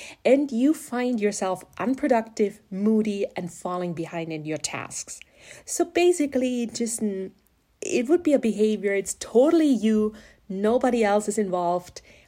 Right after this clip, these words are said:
all your fault, so to say. Um, and you just know it's a cycle, you will, you, you keep doing it, you just, whatever, you know. Next example would be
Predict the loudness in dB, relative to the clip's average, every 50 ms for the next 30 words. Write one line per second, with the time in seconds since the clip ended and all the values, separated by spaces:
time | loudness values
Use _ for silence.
0 | _ _ _ _ -4 0 0 0 0 2 2 0 0 0 -2 -10 -8 -4 0 2
1 | 2 2 0 -2 -6 -12 -10 -6 -4 -4 -2 -2 -2 -4 -2 -2 0 0 -2 -4
2 | -6 -8 -12 -20 -20 -20 -20 -20 -20 _ _ -6 -4 -4 -4 -4 -6 -8 -10 -12
3 | -16 _ _ 0 0 0 -2 -4 -4 -6 -4 -4 -4 -4 -2 0 0 0 0 2
4 | 2 2 2 0 -2 -6 -14 -20 -12 -8 -8 -6 -6 -6 -2 -2 0 0 2 0
5 | 0 0 0 2 2 2 2 0 -2 -4 -2 0 0 -2 -2 -6 -6 -6 -6 -6
6 | -4 -2 -2 -2 -2 -4 -6 -6 -6 -6 -4 -2 0 0 0 0 0 0 -2 -2
7 | -4 -6 -12 -14 _ -14 -12 -12 -10 -8 -8 -8 -8 -10 -12 _ _ _ _ -14
8 | -14 -14 _ _ 2 4 4 4 4 2 -2 -6 -8 -10 _ -4 -2 -2 -2 -4
9 | -6 -12 -14 -12 -12 -12 -14 -16 -16 -16 -18 -20 -20 _ _ _ _ _ _ _
10 | 0 2 2 2 2 0 -2 -2 0 2 2 2 2 4 2 0 0 0 -4 -4
11 | -6 -8 -8 -8 -6 -8 -10